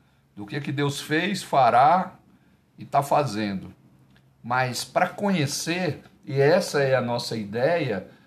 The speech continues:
que é conhecer Deus, né? É, é, o que que a teologia pode me dar pra eu conhecer esse Deus? Porque se eu conhecer esse Deus, eu me aproximo um pouco mais.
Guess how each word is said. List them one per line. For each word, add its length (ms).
que 120
é 60
conhecer 1200
Deus, 840
né? 320
É, 320
é, 60
o 60
que 160
que 100
a 40
teologia 680
pode 340
me 200
dar 360
pra 100
eu 180
conhecer 1120
esse 280
Deus? 600
Porque 280
se 140
eu 120
conhecer 840
esse 240
Deus, 400
eu 100
me 120
aproximo 1000
um 80
pouco 340
mais. 540